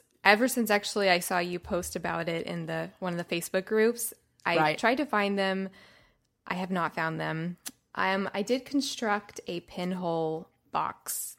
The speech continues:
Speaker 1: thing. Although that, so that's just showing the reflection of the eclipse, not the actual.
Speaker 2: Well, no, it, I think it projects, it, it comes through the pinhole. Let me see if I can get my science right. The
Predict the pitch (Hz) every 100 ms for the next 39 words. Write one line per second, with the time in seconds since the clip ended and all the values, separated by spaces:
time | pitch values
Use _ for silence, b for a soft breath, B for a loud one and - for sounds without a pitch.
0 | - - - - - - - - _ _
1 | _ B B - 208 226 226 226 - 269
2 | 277 339 415 381 330 262 202 160 - -
3 | 202 254 - 180 170 170 - - - -
4 | - - 196 196 185 180 247 277 285 294
5 | 294 269 - _ - 226 392 440 262 262
6 | - 196 151 233 254 254 - - - 202
7 | 196 _ - 180 - b - - 359 453
8 | 453 - 254 240 - - 226 175 165 156
9 | 139 170 220 220 226 196 175 165 - 160
10 | - 147 127 - 147 - B B B B
11 | - 170 190 190